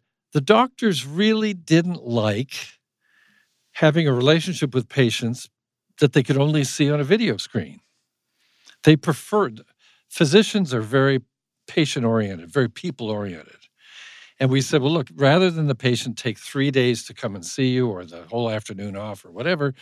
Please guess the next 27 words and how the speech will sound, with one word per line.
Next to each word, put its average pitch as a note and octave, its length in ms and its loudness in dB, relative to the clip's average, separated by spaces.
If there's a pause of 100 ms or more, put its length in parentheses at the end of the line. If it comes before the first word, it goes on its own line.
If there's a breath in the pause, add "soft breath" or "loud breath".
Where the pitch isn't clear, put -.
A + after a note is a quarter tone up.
(280 soft breath)
we C#3 100 2
could C3+ 120 -4
do B2+ 140 4
it A#2+ 40 0
remotely." A#2+ 580 -2 (520 loud breath)
And A#2 140 0
the B2 60 2
physician C3 380 -2
said, B2+ 340 2
"I'd E3+ 160 4
rather A#3 240 2
see F3+ 180 -2
them E3 120 0
face-to-face." D#3 640 -4
And B2 80 -12
we A#2+ 60 -6
said, D#3+ 260 -8
"Yeah, C4+ 120 -2
but A2+ 180 -6 (320)
you A2 120 -4
could G#2 120 -10
see G#3 140 0
more F3 200 2
patients B2+ 460 -2
at F2 120 -16 (200)
shorter - 580 0
time, A2+ 360 0